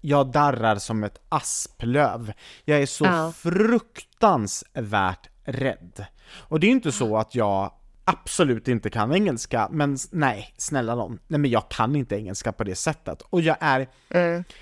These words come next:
Speaker 1: min största fördel som föreläsare och min största
Speaker 2: Mm.
Speaker 1: framgångsfaktor som föreläsare, det är att jag
Speaker 2: Mm.
Speaker 1: är så fri på scenen att det känns som att jag bara pratar, att det känns som att jag inte har
Speaker 2: Mm.
Speaker 1: ett manus, att jag bara kan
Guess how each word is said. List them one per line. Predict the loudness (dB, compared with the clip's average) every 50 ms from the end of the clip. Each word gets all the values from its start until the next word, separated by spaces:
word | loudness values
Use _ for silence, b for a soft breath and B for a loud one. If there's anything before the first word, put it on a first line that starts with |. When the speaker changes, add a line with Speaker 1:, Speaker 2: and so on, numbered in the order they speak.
| b b b b -20 -20 -20 -20 -20 -12
Speaker 1:
min | -4 2 4 4 4 4 2 0
största | -2 0 2 2 2 2 0 -4 -2 -2 -2
fördel | -2 0 2 4 4 4 4 2 2 0 0 0
som | -2 -4 -4 -4 -4
föreläsare | -2 0 0 2 2 2 0 0 0 -2 -2 0 0 0 0 0
och | -2 -2
min | -2 0 -2 -2
största | -4 -4 -4 -4 -2 -2 -2 -4 -2 0
Speaker 2:
Mm. | 2 2 2 2
Speaker 1:
framgångsfaktor | 2 0 -2 -2 -4 -4 -4 -6 -8 -8 -4 -2 -2 -2 -4 -8 -10 -6 -4 -4 -4 -4
som | -6 -6 -6 -6
föreläsare, | -2 -2 -2 -2 -2 -4 -6 -8 -8 -6 -4 -4 -2 -2 -2 -4 B B B B B B
det | 4 4 4
är | 6
att | 4 4 4
jag | 6
Speaker 2:
Mm. | 6 6 4 2
Speaker 1:
är |
så | 0 -2 -4 -4 -4
fri | -4 -8 -6 -2 -2 0 -2 -2
på | -4 -4 -2 -2
scenen | -2 0 0 0 2 2 0 0 -2 -2 -2 -4 -4 -6 _ _
att | -4 -4 -4 -6 -16 -12
det | -6 -2 -2 -2
känns | 0 0 0 0 0 0 -2
som | -4 -4 -4
att | -2 -2 -2
jag | -2 0
bara | 0 0 -2
pratar, | -2 -4 -2 0 2 2 0 0 -4 -8 -4 0 2 2 2
att | 2 -2 -4
det | -6
känns | -4 -2 0 0 0 0
som | -2 -2 -4
att | -4 -2 -4
jag | -6
inte | -2 -2
har | 0 2 2
Speaker 2:
Mm. | 2 2
Speaker 1:
ett | 0 2
manus, | 2 4 4 4 4 2 0 -4 -4 -4
att | -2 -2
jag | 0 0
bara | 2 0 0
kan | 0 -2 -2 -2 -2 -4